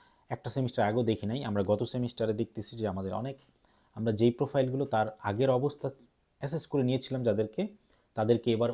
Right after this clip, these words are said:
অনেক কষ্ট হচ্ছে কিন্তু তাদেরকে প্লেস করা, একই ইউনিভার্সিটিতে প্লেস করা। কারণ কি? দেখা যাচ্ছে সেখানে এ টু, জার্মান ল্যাঙ্গুয়েজ এ টু অথবা এ ওয়ানের সার্টিফিকেট ডিমান্ড করছে। কেমন? তো এটা একটা কিন্তু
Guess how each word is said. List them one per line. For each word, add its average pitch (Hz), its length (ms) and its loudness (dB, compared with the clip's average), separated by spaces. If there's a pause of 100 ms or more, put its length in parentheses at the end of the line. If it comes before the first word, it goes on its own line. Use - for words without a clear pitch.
অনেক 143 200 -6
কষ্ট - 260 -8
হচ্ছে 92 240 -12
কিন্তু 82 220 -12
তাদেরকে 80 340 -12
প্লেস - 260 -6
করা, 80 260 -12 (120)
একই 139 220 -6
ইউনিভার্সিটিতে 101 440 -4
প্লেস 85 200 -12
করা। 85 200 -16 (340)
কারণ 110 220 -4
কি? 180 200 -10 (420)
দেখা 104 200 -2
যাচ্ছে 104 200 -8
সেখানে 110 400 -8 (640)
এ 160 140 0 (100)
টু, 82 200 -6 (2250)
জার্মান 113 280 2
ল্যাঙ্গুয়েজ 110 260 -4 (100)
এ 117 120 0
টু 110 140 -2
অথবা 101 300 -6
এ 131 160 -6
ওয়ানের 113 280 -4
সার্টিফিকেট 107 560 -6 (680)
ডিমান্ড 90 360 0
করছে। - 340 -14 (680)
কেমন? 131 260 -6 (600)
তো 120 60 0
এটা 123 180 2
একটা 123 220 -4
কিন্তু 135 520 -2